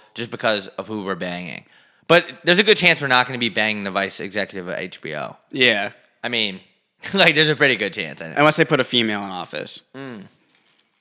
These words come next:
Speaker 2: Just
Speaker 1: What if
Speaker 2: think, if you, if they hired a woman over this guy, none of this would have happened, uh,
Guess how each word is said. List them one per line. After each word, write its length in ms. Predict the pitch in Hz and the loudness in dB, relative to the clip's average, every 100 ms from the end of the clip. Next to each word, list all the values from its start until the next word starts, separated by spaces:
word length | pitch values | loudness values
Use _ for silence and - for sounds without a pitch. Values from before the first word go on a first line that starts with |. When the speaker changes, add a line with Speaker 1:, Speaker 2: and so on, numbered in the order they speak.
| _ _ _ _ _ _ _ - | _ _ _ _ _ _ _ -2
Speaker 2:
Just 160 | - 131 | 2 4
Speaker 1:
What 0 | |
if 60 | |
Speaker 2:
think, 220 | 196 175 123 | 6 4 4
if 140 | 147 | 0
you, 160 | 156 170 | 2 2
if 120 | 147 156 | 2 4
they 140 | 165 | 4
hired 440 | 139 135 151 160 | 6 6 6 6
a 120 | 139 139 | 4 2
woman 360 | 139 143 127 | 4 4 4
over 240 | 120 120 113 | 2 2 2
this 200 | 123 - | 0 0
guy, 300 | 117 127 127 | 2 4 4
none 160 | 120 | 2
of 60 | 110 | -2
this 160 | 107 | -4
would 100 | 110 | -6
have 100 | 107 101 | -4 -4
happened, 380 | - 87 113 - _ _ | -4 -10 -12 -16 _ _
uh, 440 | - 104 98 95 | 0 0 0 -4